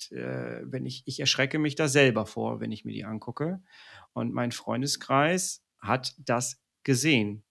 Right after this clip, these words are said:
Die Leute um mich herum haben vor mir gestanden und ich habe so ausgesehen, wie ich mich heute auf diesen alten Fotos sehe.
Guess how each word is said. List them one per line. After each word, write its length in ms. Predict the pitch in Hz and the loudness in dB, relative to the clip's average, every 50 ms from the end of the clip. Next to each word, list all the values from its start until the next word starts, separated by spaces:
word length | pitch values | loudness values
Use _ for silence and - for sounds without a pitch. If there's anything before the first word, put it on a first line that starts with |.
| _ - | _ -10
Die 340 | - 120 117 113 113 110 - - | -6 -4 -4 -4 -4 -6 -6 -4
Leute 380 | 123 117 123 123 - 139 - | -2 0 0 0 0 -2 -2
um 140 | - 127 127 | -2 -2 -2
mich 160 | 127 120 - | -2 -2 -2
herum 500 | 117 107 98 113 127 135 151 170 180 185 - | -2 0 2 2 2 2 0 0 -2 -4 -4
haben 260 | 113 104 113 113 113 | -2 -2 -2 -2 -2
vor 220 | 107 - 120 120 120 | -4 -4 -2 -2 0
mir 140 | 127 131 | 0 -2
gestanden 400 | 127 139 135 - 143 139 147 147 | -2 -4 -4 -2 -2 -2 -2 -2
und 100 | 139 127 120 | -4 -6 -6
ich 120 | 117 - | -2 0
habe 180 | 117 120 120 127 | 2 2 2 2
so 320 | 110 - 120 123 123 - - | 0 0 0 0 0 0 -2
ausgesehen, 720 | 120 123 135 131 - - 131 113 123 131 131 135 135 123 | -2 -2 -4 -4 -4 -4 -4 -4 -2 -2 0 0 0 -2
wie 120 | 127 131 131 | -2 -4 -4
ich 120 | 127 - | -4 -6
mich 160 | 131 127 127 | -6 -6 -4
heute 240 | - 123 123 123 135 | -4 -2 -2 -2 -2
auf 100 | 131 123 | -4 -4
diesen 220 | - 135 120 127 135 | -4 -6 -4 -4 -4
alten 280 | 127 131 135 123 143 | -4 -4 -4 -4 -6
Fotos 400 | 139 - 175 175 - - - - | -6 -6 -6 -6 -6 -8 -10 -10
sehe. 260 | - - 64 - - | -10 -12 -12 -14 -16